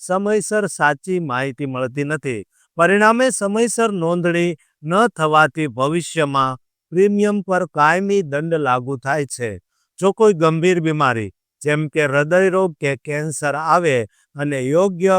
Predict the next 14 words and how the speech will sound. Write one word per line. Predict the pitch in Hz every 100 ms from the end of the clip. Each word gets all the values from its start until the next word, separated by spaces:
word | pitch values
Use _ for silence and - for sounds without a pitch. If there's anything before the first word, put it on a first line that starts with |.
| 175
મેડિકેર | 139 147 165 - 156 160 156
કવરેજ | 135 135 139 139 127 117
ન | 127 180 208
હોય | 147 135 127 117 _ _ -
તો | 147
હોસ્પિટલના | 135 160 - 180 165 160 160 156 151 147 - _ -
લાખો | 127 160 - - 202 202
ડોલરના | 151 143 147 143 143 139
ખર્ચને | - 135 135 - 127 127
કારણે | - 156 175 156 131 120 - _ _
આખું | 156 190 - 254 247 -
કુટુંબ | 180 156 202 202
આર્થિક | 139 143 175 - 208 -
રીતે | 151 151 156 143 143